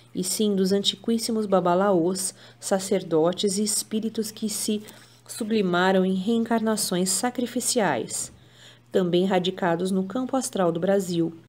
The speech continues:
que tomaram a tarefa de incrementar a evolução de seus irmãos de raça negra.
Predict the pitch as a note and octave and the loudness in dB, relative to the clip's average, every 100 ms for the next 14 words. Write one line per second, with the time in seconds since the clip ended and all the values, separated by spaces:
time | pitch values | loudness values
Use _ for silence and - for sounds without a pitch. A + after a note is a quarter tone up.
0 | _ _ _ _ _ - _ - A3+ G3+ | _ _ _ _ _ -20 _ -2 4 6
1 | F3 F#3 G3 F#3 F3 F#3 F#3+ F3 F3 F#3+ | 6 4 6 6 4 2 2 4 4 2
2 | G3 F#3+ A3 A3+ A3 G3+ E3+ F#3 F#3 G3+ | 0 0 -2 0 0 2 2 4 4 4
3 | G3 B3 C4 A#3 G3+ G3+ G#3 F#3 F3+ A3+ | 4 2 2 0 0 0 2 0 2 2
4 | A3 F#3 F#3+ F3+ E3+ E3+ - A#3 F#3 D3 | 2 2 2 0 -2 -2 0 2 2 0
5 | D#3 D#3 | -2 -2